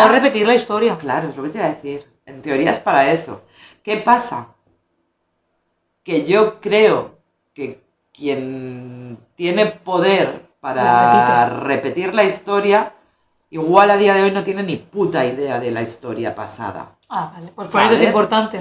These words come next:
Speaker 2: O sea, quiero decir,
Speaker 1: Yo esto de-, decía estas
Speaker 2: van a venir
Speaker 1: chorradas.
Speaker 2: elecciones dentro de poco, ¿eh?
Speaker 1: Yo decía esas chorradas para ir en contra de mis tías. Decían, "No es importante". Yo, "Ah, es una basura la historia". Por ponerme en contra de ellas porque no las adjunto.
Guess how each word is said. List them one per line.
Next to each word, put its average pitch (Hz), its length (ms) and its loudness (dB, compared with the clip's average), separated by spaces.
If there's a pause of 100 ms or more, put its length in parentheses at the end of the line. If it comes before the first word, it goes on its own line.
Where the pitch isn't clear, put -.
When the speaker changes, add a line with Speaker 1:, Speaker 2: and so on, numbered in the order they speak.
(120)
Speaker 2:
O - 40 -20
sea, 160 180 -2
quiero 214 180 2
decir, 151 580 -2 (500)
Speaker 1:
Yo 269 200 0
esto 302 240 4
de-, 233 340 6
decía 220 360 0
estas 240 160 6
Speaker 2:
van 320 100 8
a - 100 6
venir 233 140 6
Speaker 1:
chorradas. 180 480 4
Speaker 2:
elecciones 285 260 6
dentro 180 320 0
de 127 120 4
poco, 104 420 -6
¿eh? - 220 -8
Speaker 1:
Yo 254 100 0
decía 294 220 4
esas 220 160 -2
chorradas 220 340 -2
para 214 160 -4
ir 214 60 0
en 196 60 -4
contra 196 240 -6
de 175 40 -6
mis 165 200 -10
tías. - 440 -20 (360)
Decían, 220 200 -10
"No 302 100 -2
es 339 180 0
importante". 294 540 -4
Yo, 196 140 0
"Ah, 269 360 2
es 302 100 -4
una 339 160 2
basura 285 400 4
la 226 100 4
historia". 180 520 -4 (420)
Por 220 220 -14
ponerme 233 340 -12
en 269 60 -20
contra 240 240 -14
de 220 80 -8
ellas 233 100 -8
porque 220 260 -12
no 254 880 -10
las 269 200 -6
adjunto. 226 640 -10